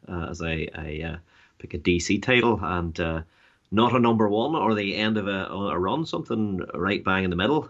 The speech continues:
uh, and that is Superman, Son of Kal-El, number nine. And, you know, I, I would say if you wanna sit down with,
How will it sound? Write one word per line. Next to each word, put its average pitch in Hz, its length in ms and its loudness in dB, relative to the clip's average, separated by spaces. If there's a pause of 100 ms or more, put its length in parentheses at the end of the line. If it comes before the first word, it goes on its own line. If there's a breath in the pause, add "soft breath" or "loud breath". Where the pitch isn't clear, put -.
(100)
uh, 87 340 -6
and 90 100 -8
that 85 160 -2
is 87 180 -8
Superman, 85 460 -2
Son 90 320 -4
of 85 240 -12
Kal-El, 90 500 0 (440 soft breath)
number 98 340 2
nine. 107 480 0 (220)
And, 92 440 -4 (1000 soft breath)
you 139 140 4
know, 131 160 4
I, 113 180 4
I 107 220 0
would 104 160 -4
say 98 180 -4
if 101 140 -6
you 95 80 -6
wanna 92 160 -6
sit 87 240 -8
down 92 260 -4
with, 90 260 -8